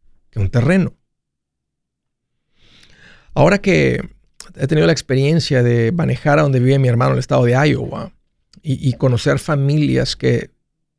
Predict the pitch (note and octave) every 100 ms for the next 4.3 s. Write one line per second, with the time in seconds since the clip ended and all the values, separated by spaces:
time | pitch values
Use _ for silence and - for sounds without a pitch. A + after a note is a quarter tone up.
0 | _ _ - B2+ B2 B2+ B2+ A2+ C#3+ B2
1 | B2 D#3+ - A#2+ G#2+ D3 D3 - - C3
2 | A#2 A2+ A2 - C#3+ F3 D#3+ C3 - -
3 | E3 D3 G#2+ G#2 C#2+ - - - C3+ B2+
4 | B2+ -